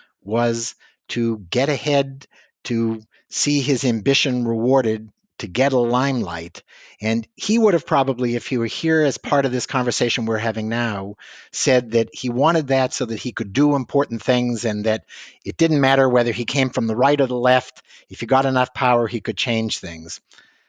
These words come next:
Uh, that doesn't wash. And the truth is that his change was because that was what it took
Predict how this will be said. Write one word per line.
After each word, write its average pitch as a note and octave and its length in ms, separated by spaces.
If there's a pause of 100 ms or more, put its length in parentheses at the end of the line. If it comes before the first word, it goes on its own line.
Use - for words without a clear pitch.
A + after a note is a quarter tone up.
(200)
Uh, F#2+ 280 (500)
that C#3 220
doesn't A#2+ 260
wash. G2+ 420
And A2 120
the A2 60
truth E3 420
is A2+ 400 (380)
that G#2 380 (360)
his D#3+ 480 (220)
change A#2 680
was G#2+ 220
because G2+ 480
that A#2+ 280
was A#2 220
what A#2 140
it G#2 120
took - 360